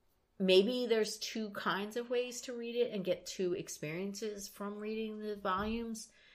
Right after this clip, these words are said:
'Cause I know originally, I think you mentioned it in the last one,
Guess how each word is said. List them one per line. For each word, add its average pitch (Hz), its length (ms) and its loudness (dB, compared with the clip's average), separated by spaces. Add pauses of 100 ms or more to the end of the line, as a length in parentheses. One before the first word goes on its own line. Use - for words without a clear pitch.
(120)
'Cause 185 120 -8
I 208 60 12
know 226 240 6
originally, 185 520 4
I 147 120 4
think 151 200 -2
you 170 60 0
mentioned 147 400 0
it 139 120 4
in 135 60 -6
the 135 60 -4
last 131 380 -2
one, 123 300 -4